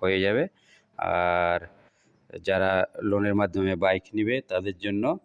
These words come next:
আধার কার্ড, ভোটার কার্ড ডকুমেন্ট লাগবে, এইসব ডকুমেন্টগুলো নিয়ে আসলেই হয়ে যাবে। দেখতে পাচ্ছ এখানটা এনএস একশো পঁচিশ, আহ, ব্ল্যাক কালারের মধ্যে খুব সুন্দর একটা কালার, আনকমন কালার, আহ, একদম শোরুম কন্ডিশন, এক বছর গাড়িটার বয়স আছে।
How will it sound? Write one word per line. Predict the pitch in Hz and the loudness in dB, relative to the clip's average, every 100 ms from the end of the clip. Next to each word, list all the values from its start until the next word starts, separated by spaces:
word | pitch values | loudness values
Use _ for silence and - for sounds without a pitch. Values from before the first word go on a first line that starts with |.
| _ _ - | _ _ -6
আধার | 98 98 | -2 0
কার্ড, | 95 98 | 0 -2
ভোটার | 85 90 98 | -4 -4 -2
কার্ড | 90 92 85 | 0 -2 0
ডকুমেন্ট | 95 92 95 90 - _ _ _ _ _ - | 0 0 0 -2 -6 _ _ _ _ _ -4
লাগবে, | 104 110 139 | -2 0 0
এইসব | 131 101 101 87 | 2 0 -2 0
ডকুমেন্টগুলো | 90 87 92 90 92 | 0 0 0 0 0
নিয়ে | 92 95 90 | 0 0 -2
আসলেই | - 156 | -4 -6
হয়ে | 165 85 | -6 -4
যাবে। | 82 - - - _ - | -6 -6 -14 -20 _ -4
দেখতে | 131 139 | 0 2
পাচ্ছ | 143 - | 2 2
এখানটা | 143 135 | 2 2
এনএস | - 110 113 113 - | 2 2 2 0 0
একশো | 101 - 98 - | -2 -2 -4 -2
পঁচিশ, | 113 110 147 - - - - - - | -2 0 2 0 -2 -12 -20 -16 -4
আহ, | 95 | -2
ব্ল্যাক | 90 90 107 107 - | -2 0 0 0 0
কালারের | 110 107 107 | 0 2 2
মধ্যে | 110 104 117 | 0 0 -2
খুব | - - 123 | -4 -4 -4
সুন্দর | - - 123 120 107 | -4 -2 0 2 2
একটা | 98 90 - | 0 -6 -4
কালার, | 101 110 113 | 0 2 2
আনকমন | 92 98 92 95 98 | 2 0 0 0 0
কালার, | 87 113 156 | 0 2 2
আহ, | 165 - - - - 98 | 2 -6 -20 -20 -12 -4
একদম | 95 98 92 107 | 0 0 0 -2
শোরুম | 104 110 113 107 | 0 0 2 2
কন্ডিশন, | 120 123 135 143 | 2 2 2 2
এক | 120 104 | 2 2
বছর | 110 107 - 104 | 2 2 2 2
গাড়িটার | 92 101 95 98 | 2 2 2 0
বয়স | 80 98 151 147 | 2 4 4 4
আছে। | 151 - 165 | 2 2 0